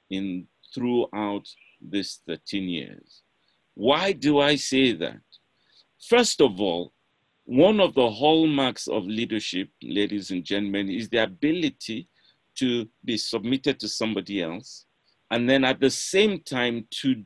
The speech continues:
take on the other person's thing as if it is your own. It's a remarkable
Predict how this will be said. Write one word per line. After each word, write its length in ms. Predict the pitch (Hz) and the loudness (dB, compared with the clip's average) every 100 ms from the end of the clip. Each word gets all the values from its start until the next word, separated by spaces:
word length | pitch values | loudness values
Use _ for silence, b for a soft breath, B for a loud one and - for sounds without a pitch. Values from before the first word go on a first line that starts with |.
| _ | _
take 320 | - 196 185 - - | 0 0 0 -4 0
on 240 | 151 147 | 2 4
the 120 | 120 117 | 4 2
other 220 | 131 135 | 2 0
person's 580 | - 131 - 135 113 - | -2 -4 -4 -4 -4 -4
thing 240 | 123 110 - | -4 -4 -4
as 240 | 95 - | -6 -6
if 180 | 117 - | -6 -6
it 160 | - | -10
is 160 | 95 87 | -8 -4
your 220 | 90 76 | -2 -2
own. 280 | 104 82 60 _ _ _ _ _ b b | -4 -6 -8 _ _ _ _ _ b b
It's 260 | 135 135 - | 2 2 4
a 160 | 127 | 4
remarkable 1300 | 117 110 113 110 113 120 147 180 - 170 131 151 147 | 4 2 2 2 0 0 -2 -4 -4 -2 0 2 0